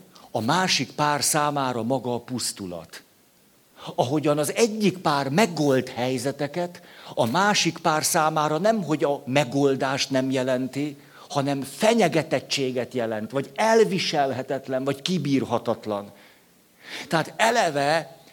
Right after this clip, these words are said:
éppenséggel, mert hogy nem általában egy nővel, vagy általában egy férfivel házasodunk meg, hanem hogy tudjuk, hogy ő ki,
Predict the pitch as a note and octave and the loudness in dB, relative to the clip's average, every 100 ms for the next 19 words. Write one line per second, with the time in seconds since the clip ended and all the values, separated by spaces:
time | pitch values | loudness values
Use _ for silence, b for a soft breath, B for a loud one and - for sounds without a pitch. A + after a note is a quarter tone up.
0 | B F#3 A3 A#3 - F#3 D3+ C#3 D#3+ D3 | B 2 4 4 4 2 2 2 0 -2
1 | B2 C#3+ D#3+ D#3+ B - D#3+ D#3 D3+ E3 | -2 -2 0 -4 B -2 -2 -2 -4 0
2 | G#3 D#3+ B B _ _ - G#3 G#3+ F#3+ | 0 -2 B B _ _ 2 6 6 4
3 | D#3+ D#3 C#3 C3+ C3 C3 A#2 C3+ C3 B2+ | 0 0 0 2 0 0 0 2 2 2
4 | A#2 A2 G#2+ B - B2 - G#3 G3+ E3 | 0 -2 -4 B -4 -4 2 6 6 4
5 | D3+ C#3+ C3 C#3 C3 D#3 D3+ B2 B2+ A#2+ | 2 2 2 0 0 2 2 2 0 0
6 | C#3 C#3 C3 C#3 A#2+ B2+ C#3 C#3 C#3+ C3+ | 0 -2 -2 -4 -4 -2 -2 -2 -4 0
7 | C#3 C3+ G3+ C#3 C#3+ - C3+ A#2+ B2+ A#2 | -2 2 0 0 -6 -4 -4 -2 -2 -2
8 | - B2 D3+ | -4 -2 -4